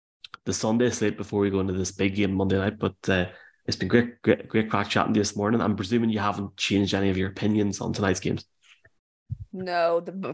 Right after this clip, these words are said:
Speaker 2: game I'm looking forward to most is the Vikings and the Giants because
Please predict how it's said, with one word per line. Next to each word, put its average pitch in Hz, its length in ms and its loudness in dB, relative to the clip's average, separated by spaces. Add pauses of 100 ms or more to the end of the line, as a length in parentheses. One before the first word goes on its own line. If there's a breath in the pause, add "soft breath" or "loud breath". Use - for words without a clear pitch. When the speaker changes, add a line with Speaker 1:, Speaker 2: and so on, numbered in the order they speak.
Speaker 2:
game 185 260 4
I'm 190 140 0
looking 175 220 -2
forward 165 500 0
to 233 100 -6
most 165 340 2
is 175 120 -6
the 175 80 -2
Vikings 165 440 2
and 160 100 -4
the 156 80 0
Giants 151 480 -2
because 156 640 -2